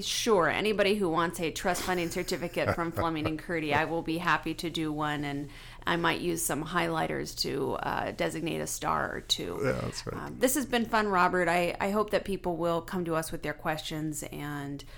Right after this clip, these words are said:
Speaker 1: understand that if we say we need to have a follow-up meeting to talk about trust funding, that's only because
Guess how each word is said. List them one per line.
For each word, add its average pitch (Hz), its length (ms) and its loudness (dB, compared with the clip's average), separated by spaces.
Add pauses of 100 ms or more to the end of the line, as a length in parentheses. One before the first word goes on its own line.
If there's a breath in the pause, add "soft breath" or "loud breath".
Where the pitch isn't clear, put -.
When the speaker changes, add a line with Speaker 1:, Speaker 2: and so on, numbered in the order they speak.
(180 loud breath)
Speaker 1:
understand 180 640 0
that 151 80 -2
if 143 180 -6
we 160 360 0
say 160 200 -2
we 165 140 0
need 160 160 0
to 160 80 -4
have 151 160 -4
a - 20 -10
follow-up 156 460 0
meeting 156 240 -4
to 147 80 -6
talk 147 260 -6
about 147 240 -2
trust - 260 -6
funding, 147 360 -6 (300 loud breath)
that's - 180 2
only 359 200 6
because 208 460 2